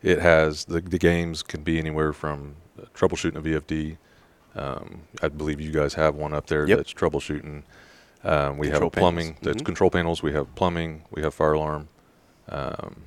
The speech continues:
Speaker 1: we have electrical blueprint reading.
Speaker 2: Very cool. So
Speaker 1: Yep.
Speaker 2: essentially you're taking what the engineers do on a day-to-day basis, gamifying it a little bit,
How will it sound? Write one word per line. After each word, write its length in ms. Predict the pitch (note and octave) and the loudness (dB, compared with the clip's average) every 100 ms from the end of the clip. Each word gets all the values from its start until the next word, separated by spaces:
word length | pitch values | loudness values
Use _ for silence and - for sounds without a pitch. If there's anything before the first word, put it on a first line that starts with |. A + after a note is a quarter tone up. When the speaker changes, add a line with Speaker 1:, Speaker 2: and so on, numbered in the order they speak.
| - - - - - _ _ _ - | -20 -20 -20 -20 -20 _ _ _ -8
Speaker 1:
we 160 | D2+ | -4
have 500 | C#2+ D2 C#2+ - - - - - - - - - - - - | 0 0 0 -2 -4 -10 -20 -20 -20 -20 -20 -20 -20 -10 0
electrical 520 | E2 D#2+ - E2 D#2+ | 2 2 -2 -4 -4
blueprint 480 | D#2+ E2 D#2 E2 C#2 | -4 -8 -6 -6 -6
reading. 380 | D2 D2 D2 C#2+ _ _ _ _ _ _ _ - | -6 -6 -10 -16 _ _ _ _ _ _ _ 0
Speaker 2:
Very 160 | C#3 | 2
cool. 200 | - E2+ E2+ | 2 -2 2
So 120 | A2 | 4
Speaker 1:
Yep. 160 | G#2 - - | 2 -2 -2
Speaker 2:
essentially 380 | G2+ D#3+ B2 A2+ | 2 2 4 6
you're 100 | G2 | 6
taking 560 | A2+ G2+ F#2 F#2 F2+ - - - - | 6 6 4 -2 -4 -8 -18 -20 -12
what 400 | F2 F#2+ F2+ - | 2 4 4 2
the 100 | F2 | -2
engineers 500 | F2 E2 E2+ E2+ D#2 | -2 -2 -2 -2 -4
do 580 | - F2+ F2 E2+ E2 D#2+ | -4 -2 0 -2 -2 -2
on 140 | E2 E2 | -2 -2
a 40 | |
day-to-day 380 | E2 E2 D#2+ D#2+ | 0 0 0 0
basis, 580 | D#2+ D#2+ - E2+ - - _ - | 0 -2 -2 -4 -4 -6 _ -4
gamifying 580 | F#2 F2+ E2+ F2 F2 E2 | -2 -2 0 2 2 -2
it 60 | |
a 40 | E2 | -4
little 240 | E2 E2 | -4 -4
bit, 300 | E2 E2 D#2+ | -2 -2 -2